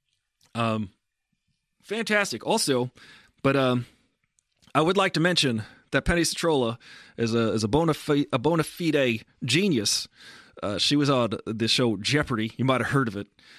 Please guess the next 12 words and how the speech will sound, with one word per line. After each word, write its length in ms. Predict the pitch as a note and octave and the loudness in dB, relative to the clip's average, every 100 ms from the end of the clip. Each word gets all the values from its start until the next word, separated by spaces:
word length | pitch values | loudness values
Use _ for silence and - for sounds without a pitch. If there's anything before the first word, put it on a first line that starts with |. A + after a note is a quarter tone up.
| - | -12
Uh, 240 | A2+ A#2 G#2+ | -6 -4 -4
she 300 | - D3 D#3 | -4 -2 -2
was 260 | C#3 D3 | -2 -2
on 340 | - D3+ D3+ B2 B2+ | -2 -2 -2 -4 -4
Jeopardy. 540 | C#3+ C#3+ C3+ B2+ A2 _ _ _ | -2 -2 -2 -4 -6 _ _ _
She 140 | - D3+ | -4 0
was 80 | C#3 | 0
on 180 | B2+ G#2+ | 0 -2
three 320 | - G3 A3 | -2 0 2
episodes 440 | F#3 - C3+ A2 | 2 0 0 0
of 80 | G#2+ | -2
Jeopardy. 420 | A2+ G#2+ G#2+ C#3+ | -2 -2 -2 -4